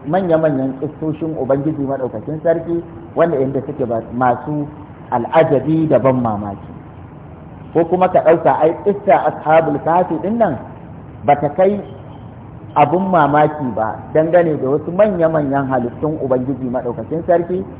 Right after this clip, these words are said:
da ƙudurar Allah Subhanahu wa Ta'ala. Shi yasa wa taqdir huna sai zama, "Am hasibta anna ashab-, ashabal kahfi kanu ajaban min bayna ayatina?"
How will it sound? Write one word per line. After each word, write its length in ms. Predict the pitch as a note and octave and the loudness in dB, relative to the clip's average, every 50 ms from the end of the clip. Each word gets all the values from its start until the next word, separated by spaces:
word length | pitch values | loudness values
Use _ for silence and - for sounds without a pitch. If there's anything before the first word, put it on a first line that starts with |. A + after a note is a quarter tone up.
| - - - - - | -16 -16 -12 -4 2
da 100 | B2 B2+ | 2 2
ƙudurar 500 | B2 - E3+ D3+ E3+ F3 D#3 C#3+ C3 - | 4 4 4 6 8 8 8 8 4 4
Allah 280 | - C3 C3+ C3 B2+ A#2+ G#2+ | 2 0 2 2 2 0 -2
Subhanahu 540 | A#2+ G#2+ G#2 - B2+ B2+ B2 A#2+ G#2+ F2+ G#2 | -4 -8 -6 -2 -2 0 0 -2 -4 -6 -4
wa 140 | G#2 G#2+ - | -6 -6 -6
Ta'ala. 400 | - F2 - F2+ F2+ F2+ E2+ E2 D#2 - - - - - - - - - - - - - - - - - - - - - - - - - - - - | -6 -8 -8 -8 -8 -8 -8 -10 -12 -14 -18 -18 -18 -18 -18 -18 -18 -18 -18 -18 -18 -18 -18 -18 -18 -18 -20 -20 -20 -20 -18 -18 -18 -18 -18 -14 -6
Shi 100 | - C#3 | 0 2
yasa 260 | E3+ E3+ - F#3 F3 E3 | 2 4 6 8 8 8
wa 80 | D3+ D#3 | 6 6
taqdir 400 | - D3+ - C#3+ D3 D#3 G3+ G#3+ | 4 0 2 2 2 4 4 2
huna 320 | F#3 D3+ F#3 G3+ G3 F3 D#3 B2+ | 2 2 0 2 4 4 4 4
sai 160 | - F3+ F3 D#3 | 4 0 2 4
zama, 480 | D3 D#3 C#3+ D3 D3 C#3 C#3 - - - - - - - - - - - - - - - - - | 4 4 4 4 4 2 2 -2 -8 -12 -14 -16 -18 -20 -20 -20 -20 -20 -20 -20 -20 -20 -12 -2
"Am 180 | - F3 F3 F3+ | 2 2 2 4
hasibta 500 | D#3+ E3 D#3+ D#3+ - G#3 - - G3 E3+ | 4 4 4 2 2 -2 0 2 4 4
anna 240 | E3+ F#3 F3+ E3+ D#3+ | 4 4 2 2 2
ashab-, 640 | D#3+ F3+ F#3 - - E3+ F3 E3 D#3 E3 D3+ - - | 4 4 2 2 0 2 2 4 4 4 2 4 4
ashabal 640 | D#3 F3+ - - - F3 F3 F3 E3 E3 D#3 D3 | 2 0 0 0 4 6 6 6 6 4 0 2
kahfi 400 | - F3+ F3+ F#3+ G3 F3+ F3+ D#3+ D#3 | 2 2 4 4 4 2 0 -2 2
kanu 380 | - E3+ F3 F3+ F#3 F#3 F#3 F3 - | 4 6 6 6 4 2 -2 -2 2
ajaban 460 | D3+ G3+ G#3 G3 F#3+ E3+ D#3+ D3 A2 G#2+ - - - - - - - - - - | 4 4 4 6 4 4 2 0 -2 -4 -10 -14 -18 -18 -20 -20 -20 -18 -16 -10
min 240 | - C3+ D#3 E3+ F3 D#3+ | -4 -2 0 0 4 6
bayna 320 | F3 F3+ F#3 F3+ E3 C#3+ | 6 6 6 4 2 2
ayatina?" 680 | D3 D3+ D3+ D3 D3+ E3+ E3 - F#3 F#3 F#3 F3+ F#3+ | 4 4 4 6 6 4 4 2 -2 -2 -2 -2 -4